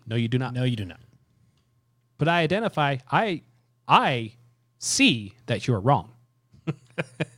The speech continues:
Speaker 1: You can think whatever you want.
Speaker 2: You can think whatever you want. That does not require society to pander to your illusion.
Speaker 1: Yep. You do not get to act however you want.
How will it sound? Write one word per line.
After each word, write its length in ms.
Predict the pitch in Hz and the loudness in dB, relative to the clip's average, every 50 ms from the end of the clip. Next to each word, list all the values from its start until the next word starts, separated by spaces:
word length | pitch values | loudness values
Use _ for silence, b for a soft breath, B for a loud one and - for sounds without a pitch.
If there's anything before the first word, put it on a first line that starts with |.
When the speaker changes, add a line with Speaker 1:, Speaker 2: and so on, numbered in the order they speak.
| _ _ _ _ _ _ _ _ _ _ _ _ - 175 - - _ _ B B B B B | _ _ _ _ _ _ _ _ _ _ _ _ -10 -10 -10 -10 _ _ B B B B B
Speaker 1:
You 160 | - 214 277 | 2 4 4
can 180 | - - 147 117 | 4 4 2 0
think 380 | - - - 233 240 - - - - | -2 -2 0 0 0 0 -2 -4 0
whatever 280 | 135 139 160 143 120 | 2 2 4 2 0
you 140 | 110 101 101 | -2 -4 0
want. 380 | 101 131 160 127 104 - - - - B B B B B 135 123 | 2 2 2 2 -2 -6 -16 -20 -20 B B B B B -10 -6
Speaker 2:
You 220 | 160 170 170 170 | -4 -2 -2 2
can 180 | 165 226 226 202 | 4 4 4 4
think 380 | 156 - - 294 285 226 160 - | 2 0 4 4 4 6 6 6
whatever 300 | 160 160 160 156 147 147 | 8 8 8 8 8 8
you 160 | 135 131 131 | 8 8 8
want. 360 | 131 139 156 156 139 131 123 - | 8 8 8 8 8 6 4 0
That 120 | 135 131 | -2 0
does 180 | 135 127 123 139 | 0 0 2 4
not 220 | 156 165 160 131 | 4 4 4 2
require 480 | 147 156 - - 170 160 156 151 143 131 | 0 -2 2 4 6 6 6 6 4 2
society 760 | - 147 135 - - 147 143 147 143 135 127 117 117 110 107 B B B B B B | -2 -4 -4 -2 -2 0 0 0 0 0 0 -2 -4 -6 -6 B B B B B B
to 100 | - 165 139 | -2 -2 0
pander 340 | - 160 156 147 135 131 | 2 2 2 2 2 0
to 140 | 123 - 135 | -2 0 0
your 200 | 127 123 123 120 | 0 2 2 2
illusion. 560 | 120 117 113 117 110 95 90 80 - - - - - - | 0 0 0 0 -2 -2 -6 -8 -14 -16 -18 -20 -16 -10
Speaker 1:
Yep. 340 | - 113 87 80 - - - - _ _ - | -6 -6 -6 -6 -8 -12 -18 -20 _ _ -8
You 120 | - 107 | -6 -2
do 120 | 104 117 123 | 0 2 4
not 180 | 135 131 117 | 4 2 2
get 140 | - 139 131 - | 2 0 0 0
to 160 | - 123 - - | 0 -2 0 2
act 380 | 151 170 - - - - - - - _ | 2 2 2 2 -4 -14 -20 -20 -20 _
however 380 | - - - 113 107 98 87 90 | -10 -4 -2 -2 0 -2 -4 -8
you 160 | 82 82 80 | -10 -12 -14
want. 380 | - 120 - - - - - | -14 -16 -18 -20 -20 -20 -20